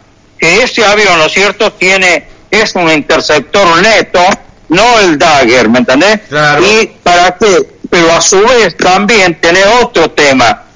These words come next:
Speaker 1: importante. ¿Por qué? Porque no hace únicamente el radar, hace el armamento también.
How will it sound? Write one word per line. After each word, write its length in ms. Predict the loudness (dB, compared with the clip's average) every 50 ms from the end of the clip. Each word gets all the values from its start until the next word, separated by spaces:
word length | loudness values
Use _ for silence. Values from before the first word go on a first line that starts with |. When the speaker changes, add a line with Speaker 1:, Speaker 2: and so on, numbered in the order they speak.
| _ _
Speaker 1:
importante. 1040 | -2 0 0 0 -2 -2 -2 0 0 2 0 0 0 0 0 2 0 0 -2 -2 -2
¿Por 300 | -2 -2 0 0 0 0
qué? 400 | 0 0 0 0 -2 -4 -8 -16 _ _ -20 -20 -20 _ -2
Porque 300 | -2 -2 0 0 0 0
no 120 | 2 2
hace 220 | 2 0 0 0
únicamente 640 | 0 0 0 0 0 0 0 0 0 0 0 0 0 -2
el 100 | 0 0
radar, 500 | 0 2 2 2 2 2 2 0 -2 -4 -6 _
hace 320 | -4 -2 -2 -2 -2 0 0
el 100 | 2 2
armamento 840 | 2 2 2 0 2 2 2 2 0 0 0 0 -2 -2 -2 -2 0
también. 560 | 0 0 0 0 0 2 0 0 -2 -4